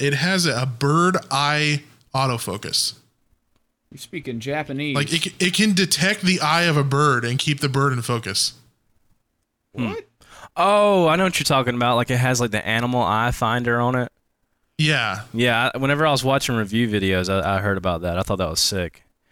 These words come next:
Speaker 3: It
Speaker 1: Yeah, it's
Speaker 3: has a little
Speaker 1: crazy.
Speaker 3: bit of trouble when there's multiple animals in frame, but if there's one animal, it can track their eyes. It's fucking, that,
Speaker 1: Yeah.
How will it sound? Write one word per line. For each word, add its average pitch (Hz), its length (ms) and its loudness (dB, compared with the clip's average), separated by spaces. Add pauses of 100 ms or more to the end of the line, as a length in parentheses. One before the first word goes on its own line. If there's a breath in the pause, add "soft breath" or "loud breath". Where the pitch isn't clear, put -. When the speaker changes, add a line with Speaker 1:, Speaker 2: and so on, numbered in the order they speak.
(220 soft breath)
Speaker 3:
It 143 80 -2
Speaker 1:
Yeah, 156 60 4
it's 151 80 2
Speaker 3:
has 180 160 2
a 180 40 2
little 175 160 4
Speaker 1:
crazy. - 100 2
Speaker 3:
bit - 80 2
of 156 80 0
trouble 151 360 0
when 139 80 0
there's 110 180 -2
multiple 131 580 0
animals 135 440 -2
in 135 100 -4
frame, 143 400 -2
but 107 140 -2
if - 80 -6
there's 107 180 -6
one 110 220 -2
animal, 101 400 -4
it 85 60 -12
can 92 100 -12
track 98 300 -4
their 85 160 -8
eyes. 82 320 -6
It's - 140 -6
fucking, - 500 -12
that, 107 140 -8
Speaker 1:
Yeah. 107 320 -4